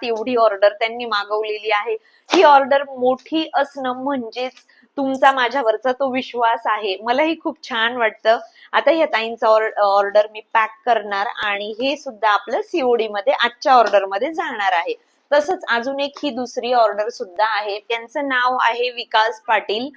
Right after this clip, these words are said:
अ, ही ऑर्डर सुद्धा बघा, चार हजार एकशे पन्नास रुपये त्यांनी पेमेंट केलेलं आहे आणि याचं वजनही जवळपास पावणे दोन किलो आहे. सोळाशे बा-, अ,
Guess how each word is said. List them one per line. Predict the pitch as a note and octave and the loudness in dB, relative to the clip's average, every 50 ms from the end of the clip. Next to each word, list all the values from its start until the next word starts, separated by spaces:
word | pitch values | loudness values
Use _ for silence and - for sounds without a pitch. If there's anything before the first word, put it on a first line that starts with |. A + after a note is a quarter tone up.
| _ _ _ _ _ - | _ _ _ _ _ -2
अ, | A3 A3+ A3 A3+ A3 | -2 0 0 0 0
ही | C4+ D4 | 2 4
ऑर्डर | C4+ A#3+ A#3 A3+ A3+ A#3 B3 | 4 4 4 2 0 -4 -6
सुद्धा | C4 - C4+ G#3+ G#3 A3 | -8 -10 -8 -2 -2 0
बघा, | G#3+ G#3+ G#3 G3+ A#3 G#3 | 2 2 2 2 0 -2
चार | - - A#3+ A#3 A3 A3 B3 | -2 -2 -2 -2 0 0 -2
हजार | C4 B3 G3+ A3+ A3 | -4 -4 -2 -2 -2
एकशे | A3 A#3 A#3 - - C4 | -2 -2 -6 -8 -10 -10
पन्नास | B3+ B3 A#3 A3+ G#3 G#3+ G#3+ G#3+ G#3 | -8 -8 -8 -6 -6 -6 -6 -6 -6
रुपये | A#3+ A3+ - G#3+ G#3 | -8 -6 -4 -4 -4
त्यांनी | - G#3+ G#3 G#3 G#3+ | -4 -6 -6 -6 -10
पेमेंट | G#3+ - A3+ G#3+ G#3 G3+ G3+ G#3 G3+ - | -8 -6 -6 -6 -6 -6 -8 -8 -8 -4
केलेलं | - G#3+ G#3 G#3+ G#3 G#3 A3 A3 G#3+ | -4 -2 -2 -2 -4 -4 -2 -2 0
आहे | G#3+ G#3+ G#3 G#3 G#3+ A3 A3+ - _ _ _ _ _ - | 0 0 -2 -2 -6 -8 -10 -10 _ _ _ _ _ -2
आणि | G3+ G#3 A3 A#3 A#3+ B3 | -2 0 0 0 -2 -2
याचं | A3+ A3 A3 - A#3+ | -2 -2 -2 -4 -2
वजनही | A3+ A3 G#3+ G#3 A3 A3 A3 A3 A#3 A#3 A3+ | -2 -2 -2 -2 -4 -4 -4 -6 -10 -10 -4
जवळपास | A3+ G#3+ G#3+ G#3+ G#3+ A3+ A3+ A3+ - | -2 0 0 0 0 -2 -4 -4 -4
पावणे | _ A#3 G#3+ G#3 G#3 G#3+ G#3+ | _ -2 -2 -2 -2 -6 -6
दोन | G3 G#3 G#3 G#3 G#3 | -6 -6 -6 -8 -8
किलो | G#3 A3+ A3 G#3 G#3 | -10 -10 -8 -4 -2
आहे. | G#3 G3+ F#3+ G3 G#3 A3+ | -2 -2 -2 -2 -6 -10
सोळाशे | A3+ - C4 A3+ G#3 G3+ G3+ G3+ - A3+ | -8 -6 -6 -4 -4 -4 -4 -6 -8 -4
बा-, | G#3 G#3 G3 F#3+ - | -2 0 0 0 -2
अ, | - G3 F#3+ F#3+ F#3 F#3 F#3 F#3 | -4 -4 -4 -2 -2 -2 -4 -6